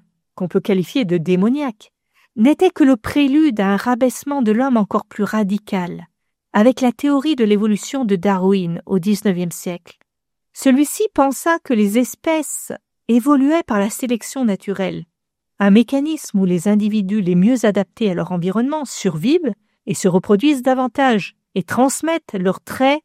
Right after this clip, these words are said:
avantageux à leur descendance. Seulement Darwin a confondu espèces et variétés. Il y a une seule espèce de chien, par exemple,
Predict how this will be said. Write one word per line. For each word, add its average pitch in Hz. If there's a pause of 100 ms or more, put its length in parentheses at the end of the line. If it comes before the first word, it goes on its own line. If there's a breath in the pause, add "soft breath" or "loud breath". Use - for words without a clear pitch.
(100)
avantageux 190 (160)
à 202
leur 202
descendance. 220 (540)
Seulement 320
Darwin 269
a 220
confondu 233
espèces 262
et 190
variétés. 180 (840)
Il 220
y 254
a 254
une 262
seule 294
espèce 254
de 180
chien, 185 (160)
par 156
exemple, 160